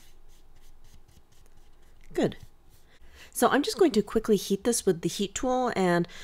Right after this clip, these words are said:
that will quickly dry off our paint, and then we will be able to add the Distress Crackle paint over the top. Now for some Distress Crackle paint. So we'll just take this, take a bit with the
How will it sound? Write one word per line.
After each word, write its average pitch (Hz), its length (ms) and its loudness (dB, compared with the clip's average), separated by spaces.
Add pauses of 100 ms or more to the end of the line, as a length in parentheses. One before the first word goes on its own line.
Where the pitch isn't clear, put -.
(180)
that 196 160 4
will 190 260 10
quickly 214 460 0
dry 185 200 6
off 185 120 0
our 175 80 0
paint, 170 360 0
and 160 240 2
then 165 220 4
we 165 140 4
will 156 160 4
be 143 400 2
able 190 240 4
to - 320 0
add 151 260 0
the 151 80 0
Distress 143 460 -2
Crackle 196 420 -2
paint 160 380 -2 (600)
over 175 140 4
the - 80 -2
top. - 300 -10 (1300)
Now 220 160 2
for 277 140 -6
some 190 180 -2
Distress 247 480 -4
Crackle - 380 -8
paint. - 260 -8 (640)
So - 140 2 (320)
we'll 240 100 0
just 202 220 0
take - 240 -2
this, - 400 -4 (480)
take 202 200 -6
a 170 40 -4
bit 180 240 -2
with 165 300 -2
the 147 260 -2